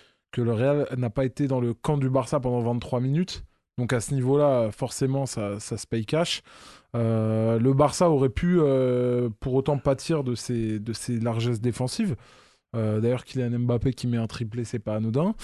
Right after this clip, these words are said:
Euh, qui met, qui réalise la, la meilleure saison statistique, euh, d'un joueur au, au Real Madrid pour sa première, euh, sa première campagne. Euh, donc moi, je juge sa, sa, sa campagne, euh,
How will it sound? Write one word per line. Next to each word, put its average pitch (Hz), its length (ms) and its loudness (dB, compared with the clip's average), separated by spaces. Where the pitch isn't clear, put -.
Euh, 127 540 0
qui - 160 -2
met, 160 360 4
qui - 260 -2
réalise 175 480 4
la, 139 280 4
la 139 120 2
meilleure 175 260 2
saison 175 340 0
statistique, - 760 -6
euh, 135 240 0
d'un 127 160 -2
joueur 143 260 0
au, 123 640 0
au 143 100 0
Real 135 220 2
Madrid 139 300 0
pour - 160 -12
sa 120 120 -6
première, 135 360 -4
euh, 110 460 -4
sa - 180 -8
première 131 320 -6
campagne. 165 420 0
Euh, 120 200 2
donc 127 180 2
moi, 185 100 4
je 190 140 4
juge 143 200 0
sa, 127 360 2
sa, 120 300 -4
sa - 260 -6
campagne, 135 440 0
euh, 113 540 0